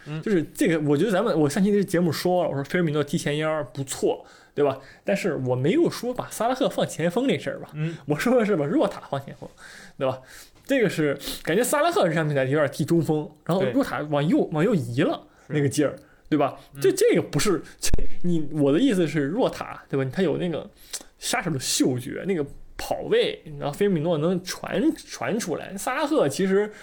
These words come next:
Speaker 2: 更多就跑，对吧？
Speaker 1: 嗯。
Speaker 2: 就是，但是你说他跑位有若塔那么灵吗？我觉得也没有。他在边路其实威胁更大一点儿，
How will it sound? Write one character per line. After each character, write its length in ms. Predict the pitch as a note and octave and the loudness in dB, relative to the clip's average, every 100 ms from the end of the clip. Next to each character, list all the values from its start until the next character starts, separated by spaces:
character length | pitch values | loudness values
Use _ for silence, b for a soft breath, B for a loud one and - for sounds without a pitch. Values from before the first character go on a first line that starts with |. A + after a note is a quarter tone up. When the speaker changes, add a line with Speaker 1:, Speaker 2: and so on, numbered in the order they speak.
| B - | B -4
Speaker 2:
更 180 | A3 D#3+ | 0 4
多 400 | F#3 G3 G3 b b b - - _ _ - | 4 4 0 b b b -20 -20 _ _ -2
就 80 | |
跑， 400 | F3 - A2+ - - - - | -2 -2 -8 -10 -18 -18 -4
对 100 | C3 | -4
吧？ 120 | - | -4
Speaker 1:
嗯。 100 | D#3+ B B B | -8 B B B
Speaker 2:
就 80 | - | -8
是， 320 | D#3+ D#3 D3+ F3 | -2 -2 -2 -2
但 140 | A#3 | 2
是 220 | G#3 E3 | 2 0
你 80 | D#3+ | -2
说 160 | C#3 A#3+ | 0 0
他 20 | - | 0
跑 140 | C3+ | 0
位 180 | F3+ E3+ | 2 4
有 220 | C#3 C3 | 4 4
若 100 | F#3 | 2
塔 60 | E3+ | 2
那 100 | F3 | 0
么 100 | D#3 | 2
灵 200 | C3 B2 | 2 2
吗？ 120 | F3+ | 2
我 100 | C3 | 2
觉 60 | E3 | 0
得 40 | |
也 120 | E3 | 0
没 260 | B2+ - F#3 | -4 -4 -2
有。 160 | F#3 - b b | -2 -4 b b
他 60 | A#3 | -2
在 100 | C4 | 0
边 220 | - A#3+ | 2 2
路 100 | A3+ | 2
其 100 | - | 2
实 100 | E3+ | 2
威 80 | G3 | 2
胁 80 | G#3+ | 0
更 120 | F3 | -2
大 260 | - - B2+ | -4 -6 -6
一 60 | |
点 100 | - | -8
儿， 100 | - | -14